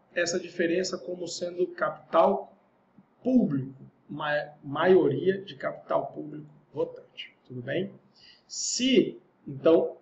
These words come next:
concluindo o raciocínio, né? Sociedade de economia mista, se você tiver uma maioria de capital público, ou seja, há um capital privado, mas que não é maioria, é sempre votante,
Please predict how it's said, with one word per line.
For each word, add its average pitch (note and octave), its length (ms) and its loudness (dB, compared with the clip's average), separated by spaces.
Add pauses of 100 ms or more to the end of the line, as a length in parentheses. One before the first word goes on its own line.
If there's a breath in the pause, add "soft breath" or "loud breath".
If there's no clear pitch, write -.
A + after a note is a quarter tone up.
concluindo E3+ 380 2
o - 20 -2
raciocínio, E3 560 -2
né? D#3 140 -4
Sociedade G#3+ 500 -2
de G#3+ 60 -6
economia G#3 400 0
mista, - 240 -4
se - 100 -12
você G#3 180 -8
tiver F3+ 280 -4
uma E3+ 160 0
maioria F#3+ 320 0
de - 80 -12
capital D3 440 -4
público, D#3+ 460 -10
ou F3 60 -2
seja, C3 420 -10 (420 soft breath)
há F3+ 240 2
um F#3+ 120 0
capital D#3 480 -2
privado, C3+ 580 -4
mas C3+ 160 -12
que C#3 100 -16
não C#3 140 -10
é C#3 60 -8
maioria, C#3 680 -8 (680)
é B2 360 -2
sempre C#3 600 -6 (180)
votante, C#3+ 800 -4